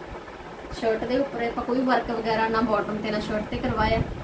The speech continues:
ਏਦਾਂ ਹੀ ਘੇਰੇ ਦੇ ਉੱਪਰ ਆਪਾਂ ਨੇ ਪ੍ਰਿੰਟੈਕਸ ਵਗਾ-, ਪਵਾ ਕੇ ਏਦਾਂ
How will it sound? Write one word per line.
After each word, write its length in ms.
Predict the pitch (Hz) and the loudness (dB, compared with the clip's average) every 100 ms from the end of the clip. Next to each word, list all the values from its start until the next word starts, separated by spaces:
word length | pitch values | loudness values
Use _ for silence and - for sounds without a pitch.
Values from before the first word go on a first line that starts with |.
| - - - - - - 202 | -4 -4 -4 -4 -4 -4 -2
ਏਦਾਂ 180 | 196 208 | 0 0
ਹੀ 120 | 220 - | 0 2
ਘੇਰੇ 180 | 262 247 | 4 6
ਦੇ 100 | 214 | 4
ਉੱਪਰ 180 | - 226 | 2 0
ਆਪਾਂ 220 | 214 233 | 2 0
ਨੇ 80 | 220 | 2
ਪ੍ਰਿੰਟੈਕਸ 500 | 220 226 - - - | 2 4 2 0 -2
ਵਗਾ-, 300 | - 233 233 - - | 2 2 2 -2 -6
ਪਵਾ 260 | 240 233 220 - | 0 4 4 2
ਕੇ 60 | |
ਏਦਾਂ 180 | 233 220 | -2 -2